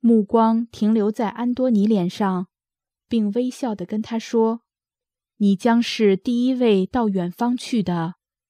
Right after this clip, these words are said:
听了这话，妈妈有些震惊，她想我妹妹可能会被派遣到美洲或亚洲。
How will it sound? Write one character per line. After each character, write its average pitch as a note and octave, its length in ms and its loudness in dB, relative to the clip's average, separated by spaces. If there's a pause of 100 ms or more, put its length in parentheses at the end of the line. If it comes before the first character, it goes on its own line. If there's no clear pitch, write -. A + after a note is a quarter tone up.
(580)
听 A3+ 240 0
了 G3+ 140 2
这 G#3 180 2
话， F#3+ 380 0 (600)
妈 A3 260 2
妈 G3+ 340 2
有 F#3 220 -4
些 A#3 200 0
震 A3 240 0
惊， A3+ 360 -2 (600)
她 A3 220 -4
想 G3+ 440 -2
我 G3 140 0
妹 A3+ 220 2
妹 F#3+ 360 0
可 - 160 -2
能 F#3+ 160 0
会 B3 160 -2
被 A3+ 160 -2
派 A#3+ 240 -6
遣 F3+ 240 -4
到 F#3 380 0
美 F3+ 260 -2
洲 B3 340 2
或 A3+ 240 -4
亚 A3+ 240 -4
洲。 G#3 380 -2